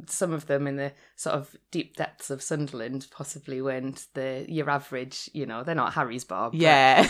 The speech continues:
Speaker 2: <laughs>
Speaker 1: um, you know, but as I say, dead friendly. You
Speaker 2: Yeah.
Speaker 1: know, a couple of people where we were clearly not from round there. So
Speaker 2: Yeah.
Speaker 1: a couple of people were asking what we were up to and kind of gained a bit of momentum and everyone was really interested by the end. So it's good.
Speaker 2: Oh,
Speaker 1: It's, it's
Speaker 2: fantastic.
Speaker 1: good fun.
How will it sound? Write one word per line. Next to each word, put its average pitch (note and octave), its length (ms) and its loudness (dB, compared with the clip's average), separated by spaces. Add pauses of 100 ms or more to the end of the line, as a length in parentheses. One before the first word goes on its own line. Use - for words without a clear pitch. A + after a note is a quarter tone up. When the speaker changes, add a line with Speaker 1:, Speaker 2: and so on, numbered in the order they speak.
(120)
Speaker 2:
<laughs> - 0 - (280)
Speaker 1:
um, F3+ 220 -2
you C4+ 140 2
know, A3 120 4
but - 220 6
as G#3+ 140 4
I - 20 -2
say, F#3+ 600 2
dead A#3+ 200 4
friendly. D3+ 580 -2
You D3+ 120 -4
Speaker 2:
Yeah. C#3+ 140 6
Speaker 1:
know, E3 100 2
a D#3+ 40 2
couple G#3 240 -2
of F3+ 60 -6
people D#3+ 280 -4
where D3 260 0
we D3 160 -6
were D3+ 80 -2
clearly D#3 340 -2
not C#3+ 240 -2
from C3+ 160 -8
round C#3 480 -2
there. B2+ 360 -4
So C3+ 40 -2
Speaker 2:
Yeah. C3 220 4
Speaker 1:
a C3+ 60 -6
couple - 260 -8
of C3+ 80 -10
people - 180 -8
were C3+ 60 -2
asking C3+ 260 -6
what C3 140 -8
we C3 80 -6
were C3+ 80 -2
up - 140 -6
to C#3+ 380 -4
and C3 140 -8 (300)
kind A3 180 2
of E3+ 100 -2
gained D3+ 200 0
a C#3+ 60 -6
bit C#3 140 0
of - 40 -4
momentum C3+ 420 -4
and C3 80 -6
everyone C#3 240 -8
was C3+ 120 -10
really C3+ 160 -8
interested G#3 400 -12
by - 120 -16
the B2+ 120 -18
end. C3+ 240 -16
So - 160 -18
it's - 100 -18
good. G#3+ 140 -4
Speaker 2:
Oh, C#4+ 80 -6 (220)
Speaker 1:
It's, - 20 -
it's - 80 -14
Speaker 2:
fantastic. F#3 640 -2
Speaker 1:
good - 120 -8
fun. - 200 -12